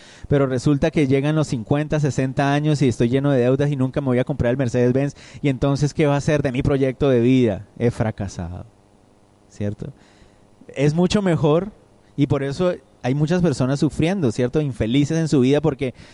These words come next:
no lograron alcanzar su proyecto de vida. Yo soñaba con tener esto y esto y miren, no he podido, ¿cierto? Pablo, por su lado, dice, "Mi proyecto de vida es, el propósito de mi vida es",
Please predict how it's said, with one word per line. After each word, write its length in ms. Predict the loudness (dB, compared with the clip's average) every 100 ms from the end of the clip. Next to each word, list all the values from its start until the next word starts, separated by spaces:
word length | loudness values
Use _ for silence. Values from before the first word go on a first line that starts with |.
| -12
no 180 | -2 0
lograron 460 | 2 2 2 2 0
alcanzar 500 | 0 -2 -2 -2 0
su 140 | 0
proyecto 380 | 0 0 0 2
de 80 | 2
vida. 120 | 2
Yo 180 | 2 0
soñaba 600 | -2 -2 0 2 2 0
con 160 | -2
tener 340 | -2 -2 0 2
esto 340 | 0 0 0
y 100 | 2
esto 200 | 0 0
y 60 | -2
miren, 340 | 0 -2 -6 -12 _ -6
no 140 | -4
he 20 |
podido, 500 | 0 2 2 0 -4 -14 _ -20 -20 _ _
¿cierto? 400 | -4 -4 -2 -6 -8 -20 -20 -20 -20 -14 -2
Pablo, 380 | 2 4 2 2
por 160 | 0
su 100 | 0
lado, 300 | 2 4 4
dice, 320 | 2 2 0
"Mi 160 | 0 0
proyecto 460 | 2 2 2 4 4
de 100 | 6
vida 320 | 4 4 2
es, 240 | 2 0
el 100 | 0
propósito 720 | 0 0 2 2 2 2 2
de 100 | 2
mi 160 | 2 2
vida 380 | 4 4 4 4
es", 720 | 4 2 0 -4 -10 -12